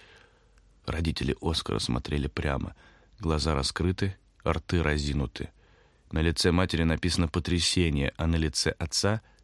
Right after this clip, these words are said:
нечто похожее на восхищение. Перед ними безвольно висели странные цветы или плоды, но теперь они треснули и походили на сдутые воздушные шарики.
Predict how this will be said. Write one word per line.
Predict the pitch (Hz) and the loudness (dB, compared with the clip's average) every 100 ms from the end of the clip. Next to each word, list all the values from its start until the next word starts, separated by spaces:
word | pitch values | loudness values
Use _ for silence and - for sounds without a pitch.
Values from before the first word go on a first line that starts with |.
| _ - | _ -2
нечто | 85 90 - 90 | 0 0 0 0
похожее | 78 73 73 76 80 | -2 -2 -2 0 0
на | 80 92 | 2 2
восхищение. | 87 - 95 - - 76 58 55 - - _ _ _ _ _ - | 0 -2 -4 -4 -2 -2 -2 -4 -8 -16 _ _ _ _ _ -4
Перед | 78 80 | 0 2
ними | 82 80 | 2 2
безвольно | 71 71 82 82 92 80 | 2 0 0 2 2 2
висели | 71 69 - 73 | 2 0 0 0
странные | 67 - 80 76 76 76 73 | 0 -2 0 2 2 0 0
цветы | - - 78 - - 87 - - - - | -2 -4 -6 -6 -8 -10 -18 -20 -20 -12
или | - 69 | -4 -4
плоды, | - 50 50 - 80 - - - _ _ _ - | -4 -6 -4 -4 -6 -8 -20 -20 _ _ _ -6
но | - | -4
теперь | - 80 82 | -2 2 2
они | 82 | 2
треснули | - 92 104 98 87 82 73 | 2 4 4 4 2 2 0
и | - | -4
походили | - 78 78 85 85 | -4 0 2 2 2
на | 76 73 | 2 0
сдутые | 73 73 85 - 73 | -2 -2 -2 0 -2
воздушные | 71 62 64 67 - 73 | 0 -2 -2 -4 -2 -2
шарики. | - 67 57 - - | 0 -2 -4 -6 -14